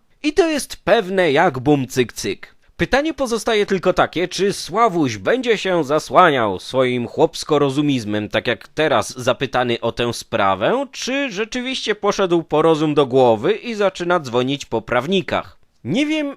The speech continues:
nie mam zielonego pojęcia. Ostatnio mam wrażenie, że ego tak mu wybiło, że rzeczywiście może myśleć, iż jest nietykalny.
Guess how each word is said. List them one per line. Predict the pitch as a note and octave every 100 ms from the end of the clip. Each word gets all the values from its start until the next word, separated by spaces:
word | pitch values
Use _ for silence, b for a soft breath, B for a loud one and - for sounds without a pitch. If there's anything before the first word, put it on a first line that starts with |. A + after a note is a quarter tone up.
| -
nie | D3 F#3
mam | E3
zielonego | D3+ D3 C#3 D3 D3+
pojęcia. | F3 F#3+ B3 A#3+ A3+ -
Ostatnio | D#3+ - A3+ A#3 - G#3 G3
mam | D3 F3 E3
wrażenie, | D#3+ C#3+ E3 F#3+ F3+ D#3+
że | D3 D3+ D3
ego | C#3+ C#3 C#3
tak | - D3+ -
mu | G3+
wybiło, | F#3 F#3 D#3 D#3+ D3+ C#3
że | C3 C3 A#2+
rzeczywiście | A2+ A2+ C#3+ G3 G#3 A#2
może | A#2+ B2+ C3
myśleć, | D3+ - A2+ G2+
iż | - A#2 G#2
jest | G#2 G2+ -
nietykalny. | G2 F#2+ - G2 F#2+ F#2+ F#2+ A#2+